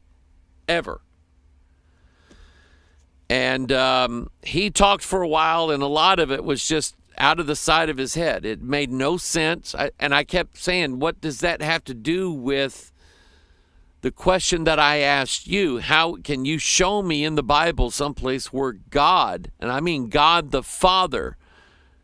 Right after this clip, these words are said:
if you can show me someplace where he can be killed,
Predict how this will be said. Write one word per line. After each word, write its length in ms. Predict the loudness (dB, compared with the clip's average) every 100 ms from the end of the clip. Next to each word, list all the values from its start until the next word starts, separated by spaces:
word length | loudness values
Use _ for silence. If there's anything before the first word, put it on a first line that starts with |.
| _ _ _ _ _ _ _ _ _ _ _ _
if 140 | -12
you 120 | -6 -4
can 160 | -4
show 240 | 0 2 2
me 120 | 0
someplace 800 | -2 0 2 2 2 -2 -6 -8 -10
where 320 | -2 0 0
he 200 | 0 -2
can 200 | -2 -2
be 140 | -2
killed, 560 | -2 -2 0 0 -2 -10